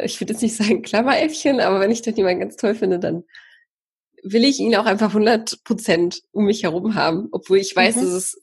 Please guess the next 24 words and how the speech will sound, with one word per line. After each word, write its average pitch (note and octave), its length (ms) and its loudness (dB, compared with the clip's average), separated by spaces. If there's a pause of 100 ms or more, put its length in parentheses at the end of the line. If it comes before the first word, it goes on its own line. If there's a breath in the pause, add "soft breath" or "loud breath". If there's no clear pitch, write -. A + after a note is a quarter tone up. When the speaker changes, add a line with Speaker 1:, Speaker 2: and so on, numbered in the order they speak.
(120)
Speaker 1:
am F#3 160 2
Ende F#3 240 2
eigentlich F3 300 -4
gar E3+ 140 2
nicht F3 140 -4
so E3+ 140 -8
gut F#3+ 240 -6
wäre, D#3+ 420 2
weißt D#3 280 -2
du? D#4 120 0 (480 loud breath)
Speaker 2:
Mhm, A#3+ 140 4
Speaker 1:
Aber B3+ 100 6
ich D#4+ 160 2
Speaker 2:
auf - 140 -2
jeden G3+ 140 2
Speaker 1:
muss G3+ 80 -2
mich B3 100 2
Speaker 2:
Fall. G3 140 4
Speaker 1:
dann A3 140 4
auch A3 40 0
manchmal G#3 340 2
echt A3 240 0
zügeln, G#3+ 560 2
ähm, F#3+ 520 -4